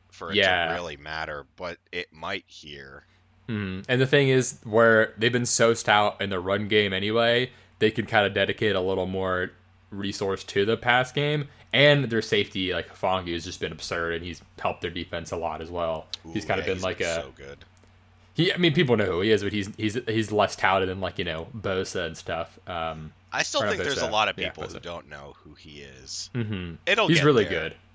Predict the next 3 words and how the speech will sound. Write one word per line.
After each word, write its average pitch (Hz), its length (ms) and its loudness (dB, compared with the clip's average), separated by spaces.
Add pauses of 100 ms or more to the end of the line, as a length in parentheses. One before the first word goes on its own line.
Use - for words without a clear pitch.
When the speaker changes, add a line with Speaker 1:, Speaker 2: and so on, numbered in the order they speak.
(120)
Speaker 2:
Yeah. 78 320 -8 (800)
So, 95 400 0 (800)
th-, 117 180 -10